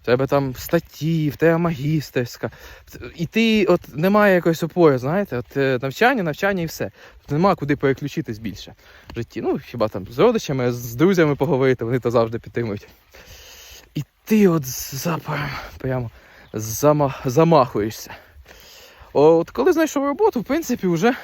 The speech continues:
в житті полегше. Ти вже знаєш: "О, в мене, якщо що, є робота". От <laughs> Виправдання для роблення контенту. Знаєте, якщо ти просто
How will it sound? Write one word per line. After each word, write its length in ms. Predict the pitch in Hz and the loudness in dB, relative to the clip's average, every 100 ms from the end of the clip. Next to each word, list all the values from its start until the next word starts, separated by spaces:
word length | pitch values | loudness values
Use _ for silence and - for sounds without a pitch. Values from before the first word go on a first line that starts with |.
| - - - - | -10 -10 -10 -8
в 40 | 151 | -4
житті 280 | 185 262 240 | -4 -4 2
полегше. 480 | 180 120 110 - | 4 6 4 0
Ти 100 | 117 | -4
вже 120 | 160 151 | -4 -2
знаєш: 240 | 143 - | -2 -2
"О, 220 | - 294 226 | 2 4 4
в 640 | - _ _ - - - | 0 _ _ -20 -10 -2
мене, 120 | 440 | 0
якщо 140 | 359 277 | 0 -2
що, 140 | 285 | 2
є 100 | 233 | 4
робота". 380 | 214 165 131 123 | 4 4 2 0
От 140 | 131 - - - - | 0 -4 -20 -20 -10
<laughs> 840 | - - - 330 302 - - 285 | -4 -2 -2 -4 -10 -12 -10 -6
Виправдання 500 | 185 233 240 240 202 | 2 4 4 2 2
для 220 | 196 180 | 2 2
роблення 440 | 147 175 180 185 175 | 6 4 4 -2 -2
контенту. 340 | 170 127 127 | -2 -2 -2
Знаєте, 280 | 202 254 170 | -2 -2 -2
якщо 180 | 156 220 | -4 -6
ти 80 | |
просто 380 | 226 370 - 156 | -2 -2 -2 -4